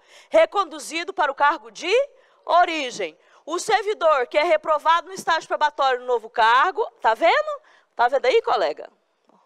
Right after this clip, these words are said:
Você não vai gostar disso não, a cara dele fica bravo. <laughs> É porque é lei, colega. É, ó, vamos supor, estágio probatório. O estágio probatório são três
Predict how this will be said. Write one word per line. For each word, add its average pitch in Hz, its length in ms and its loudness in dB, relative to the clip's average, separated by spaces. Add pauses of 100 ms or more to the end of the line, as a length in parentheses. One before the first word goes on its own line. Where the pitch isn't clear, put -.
(2500)
Você - 160 -8
não 175 80 -8
vai 165 100 -2
gostar 208 260 -4
disso - 180 -12
não, - 80 0
a 170 80 0
cara 165 140 -4
dele - 140 -6
fica - 160 -4
bravo. - 460 -6 (300)
<laughs> - 920 -2
É 302 140 4
porque 392 240 2
é 466 120 4
lei, 294 280 2
colega. 156 320 -4 (320)
É, 262 220 4
ó, 208 400 4 (140)
vamos 320 200 0
supor, - 560 -2 (600)
estágio 339 400 2
probatório. 262 560 0 (280)
O 269 80 -8
estágio 349 360 0
probatório 339 440 2
são 226 220 -6
três - 680 2